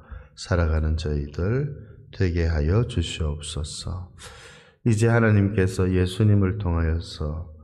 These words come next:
한 나라를 세우신다는 말씀을 벌써부터 이사야를 통하여서 말씀해 주시고, 또 예수님 이 땅에 오게 하셔서, 보내어 주셔서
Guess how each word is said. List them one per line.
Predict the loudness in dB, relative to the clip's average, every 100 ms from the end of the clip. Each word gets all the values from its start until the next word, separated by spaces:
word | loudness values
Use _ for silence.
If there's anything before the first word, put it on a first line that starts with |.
| -20 _
한 | -6 0 2
나라를 | 2 2 0 -2
세우신다는 | -4 -2 -2 -2 -6 -6 -4 -2 -2
말씀을 | -4 -6 -8 -6 -4 -2 -2 -4 -8 -14 -18 -20 -20 -4
벌써부터 | 2 2 2 0 0 -4 -8 -8 -6 -8 -6
이사야를 | -4 0 2 4 4 2 -2
통하여서 | -2 -2 0 0 -4 -4
말씀해 | -6 -6 -6 -4 -4
주시고, | -4 -8 -12 -14 -14 -16 -16 _ _ _ -20 _ _
또 | 2 4
예수님 | 6 4 4 2 4 2
이 | 2
땅에 | 2 2 2 0
오게 | -2 0 0
하셔서, | 0 -2 -4 -6 -8 -12 -14 -14 -20 _ _ _ _
보내어 | -2 2 4 4 2
주셔서 | -2 -6 -8 -8 -10 -12 -14